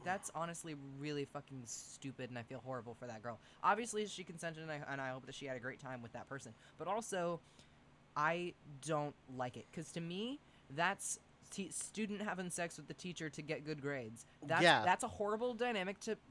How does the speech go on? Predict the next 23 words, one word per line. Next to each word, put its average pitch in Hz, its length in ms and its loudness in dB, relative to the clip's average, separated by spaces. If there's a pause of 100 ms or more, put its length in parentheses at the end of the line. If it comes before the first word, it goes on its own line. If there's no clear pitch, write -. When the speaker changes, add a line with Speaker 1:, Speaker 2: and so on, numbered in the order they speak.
(120)
Speaker 1:
to, - 140 0
Speaker 2:
Yeah. 147 280 8
Speaker 1:
to 113 100 4
have 165 460 2
with 170 160 -4
another 156 240 0
Speaker 2:
And, 175 160 10
Speaker 1:
person. 202 160 6
Speaker 2:
and 185 100 12
it 208 80 10
wasn't 254 420 8
the 214 120 8
only 196 280 8
one. 151 260 8
There 156 100 6
was 190 180 4
multiple 170 400 4
managers 143 540 4
who 123 80 -4
got 117 180 0
hired 120 380 4
that 107 180 2
way 110 200 0